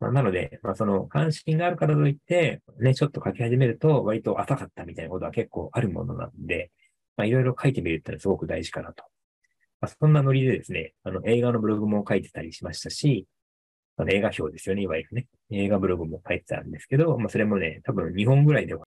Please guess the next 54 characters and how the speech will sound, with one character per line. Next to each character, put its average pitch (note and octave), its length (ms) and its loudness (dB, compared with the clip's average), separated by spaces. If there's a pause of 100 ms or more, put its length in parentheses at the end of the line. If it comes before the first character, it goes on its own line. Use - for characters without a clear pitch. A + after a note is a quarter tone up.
わ F#2+ 140 2
っ - 20 -14
て - 60 -16
し - 100 -6
ま F2 80 -2
っ D#2+ 60 -10
た F#2 100 -4
の E2+ 80 -2
で、 D#2+ 240 -4 (500)
本 C#3+ 200 6
当 C#3+ 160 0
に C3+ 100 4
だ A#2+ 80 0
か - 100 -4
ら F2 100 0
ね、 E2 340 -8
ま F2+ 60 -2
あ、 - 20 2
い G2 80 0
く - 80 0
ら E3+ 60 4
で E3 60 -2
も D#3 80 0
書 D3 60 -2
け C#3+ 40 0
る D3+ 60 4
じ C3+ 60 2
ゃ - 20 -2
な G2+ 60 -6
い F#2 40 -6
か F2+ 120 -4
と - 80 -10
思 G2 120 -6
っ G#2 60 -12 (120)
て F#2+ 80 -8
始 F2+ 160 -6
め A2 100 0
た C#3+ 80 2
ら B2 160 2
続 - 260 -4
か G2 100 -2
な F#2+ 100 0
い - 20 -2
っ F#2 40 -4
て F#2+ 100 -8
こ F#2 60 -6
と F2+ 40 -8
が D#2+ 60 -8
結 - 160 -4
構 - 120 -6
あ G2 60 0
る F#2+ 60 -4
の D#2+ 120 -4
で、 E2 220 -6